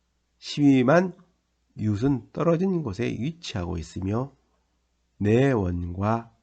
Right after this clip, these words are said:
외원으로 나뉘어집니다. 내원은 석가모니 부처님이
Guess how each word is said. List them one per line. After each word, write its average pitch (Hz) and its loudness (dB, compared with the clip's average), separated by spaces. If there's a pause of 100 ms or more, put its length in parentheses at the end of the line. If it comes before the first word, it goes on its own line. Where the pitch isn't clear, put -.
(140)
외원으로 107 -4
나뉘어집니다. 78 -12 (1300)
내원은 120 2 (540)
석가모니 123 2
부처님이 107 -2